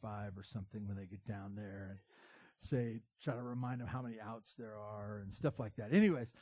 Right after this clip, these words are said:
but first base, that was, that was the pinnacle of my career right there. Uh, but I'm in retirement right now. And, uh, some, some people do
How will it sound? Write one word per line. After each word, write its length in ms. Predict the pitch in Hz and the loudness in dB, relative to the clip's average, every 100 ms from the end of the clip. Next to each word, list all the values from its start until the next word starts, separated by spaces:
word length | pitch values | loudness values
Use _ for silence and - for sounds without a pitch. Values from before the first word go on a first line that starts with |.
| - - - | -20 -4 4
but 220 | 147 139 - - - | 4 4 -4 -8 10
first 240 | 226 - | 10 12
base, 180 | 180 135 | 8 8
that 100 | 175 | 8
was, 240 | 185 156 - | 8 6 4
that 120 | 170 | 6
was 160 | 165 | 6
the 80 | 156 | 4
pinnacle 580 | 139 - 185 190 - 139 | 4 10 10 10 6 4
of 80 | 123 | 4
my 140 | 135 | 2
career 540 | 123 - 131 131 123 113 | 2 2 4 4 2 0
right 240 | 110 107 - | -2 -4 -4
there. 280 | 104 92 120 | -4 -4 -4
Uh, 160 | 110 107 - 123 | -4 -4 -8 -2
but 180 | 135 127 | 2 2
I'm 160 | 147 175 | 6 10
in 140 | 254 | 12
retirement 600 | 233 190 170 208 208 151 | 10 8 8 8 8 4
right 220 | 131 127 117 | 2 -2 -2
now. 220 | 101 98 _ - - _ _ _ | -6 -10 _ -20 -20 _ _ _
And, 420 | 175 190 196 180 180 | 8 10 10 8 4
uh, 300 | 170 165 156 135 _ _ _ _ | 6 8 6 2 _ _ _ _
some, 320 | - 285 339 226 | 6 8 8 6
some 220 | - 330 | 6 8
people 320 | 349 285 247 | 8 10 8
do 720 | 151 220 277 247 170 165 170 | 8 12 12 12 10 8 2